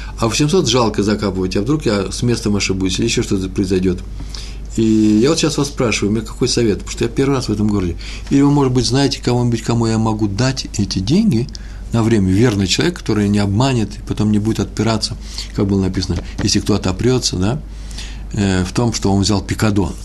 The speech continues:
То же самое здесь, что не будет отпираться. Или же мне нужно закопать в другом месте, или, может быть, закопать в том же месте, чтобы голову не ломать. Одна яма, одна яма. Было пятьсот, будет теперь ещё плюс восемьсот. Что делать? Тут подумал, подумал, говорит: «Ты знаешь что,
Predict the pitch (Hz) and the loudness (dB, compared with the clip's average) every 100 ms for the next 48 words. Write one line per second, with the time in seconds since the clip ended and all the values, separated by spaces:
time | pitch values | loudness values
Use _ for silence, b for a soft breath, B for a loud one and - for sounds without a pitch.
0 | B B - - 95 98 92 90 87 82 | B B -6 -4 0 0 0 0 -2 -2
1 | - - 110 98 - 85 98 92 90 - | -4 -2 0 0 -4 -4 -2 -2 -4 -8
2 | B B B B B B - 156 208 202 | B B B B B B 0 4 6 6
3 | 180 151 160 147 131 139 139 139 147 139 | 4 4 4 2 2 2 2 2 4 4
4 | 117 117 113 104 101 147 131 117 113 127 | 2 2 2 2 0 2 2 2 2 4
5 | 185 180 147 143 135 165 202 196 180 202 | 4 4 2 2 4 4 4 2 2 0
6 | 214 - - 208 175 202 208 - 120 120 | 0 0 0 0 2 2 2 0 -2 -2
7 | 120 117 120 117 127 190 147 107 101 95 | -2 -2 0 0 2 2 2 2 0 -2
8 | 90 120 147 196 202 185 127 113 120 104 | -2 0 0 2 2 0 0 0 0 0
9 | 101 131 147 151 - 156 123 120 - 117 | 2 0 0 -2 0 0 -2 -2 -2 -2
10 | 110 110 B - 127 139 - - - 107 | -2 -4 B -2 2 2 -2 -4 -2 0
11 | 117 92 76 B - 160 120 80 - - | 0 -2 -6 B -2 2 2 0 -4 -12
12 | - - - B B B B B B - | -12 -12 -10 B B B B B B -6
13 | - 104 104 160 156 120 131 135 101 95 | -4 -2 2 2 2 2 2 0 0 -2
14 | 95 135 156 - 95 | -2 0 0 0 -2